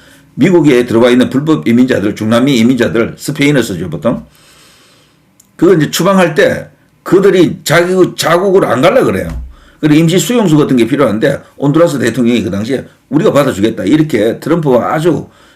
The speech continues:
친화하는, 어, 합이 잘 맞는 대통령이었는데 그 사람도 어떻게 뭐 국내 정치적으로 꼬여가지고, 어, 그렇게 됐고요. 그리고 또 결국에는 미국에서, 어,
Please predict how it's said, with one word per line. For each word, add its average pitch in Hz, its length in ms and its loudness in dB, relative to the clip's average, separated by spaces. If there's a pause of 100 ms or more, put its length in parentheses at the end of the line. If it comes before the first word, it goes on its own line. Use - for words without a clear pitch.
친화하는, 123 840 -2 (380)
어, 90 100 -10
합이 156 300 0
잘 - 160 -6
맞는 117 280 0
대통령이었는데 98 960 -2 (300)
그 117 120 -2
사람도 156 680 2 (400)
어떻게 147 340 2
뭐 120 160 2 (220)
국내 151 260 2
정치적으로 131 600 2
꼬여가지고, 120 800 -2 (380)
어, 85 220 -8
그렇게 147 240 0
됐고요. 98 560 -4
그리고 127 300 0
또 117 160 0
결국에는 127 500 0
미국에서, 131 640 0 (420)
어, 80 760 -12